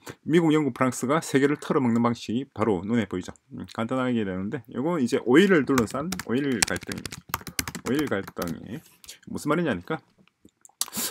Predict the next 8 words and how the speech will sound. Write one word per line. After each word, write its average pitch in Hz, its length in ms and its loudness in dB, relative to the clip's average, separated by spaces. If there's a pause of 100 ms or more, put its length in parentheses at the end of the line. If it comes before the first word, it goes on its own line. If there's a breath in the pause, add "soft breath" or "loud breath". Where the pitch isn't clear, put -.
오십 113 220 6
년대죠. 208 340 2 (140)
오십 113 200 -2
년대 98 560 -4 (540)
점에서 90 400 -8 (340)
미국의 151 680 0 (600)
쉘인지 120 800 0
엑슨이었는지, 143 840 -2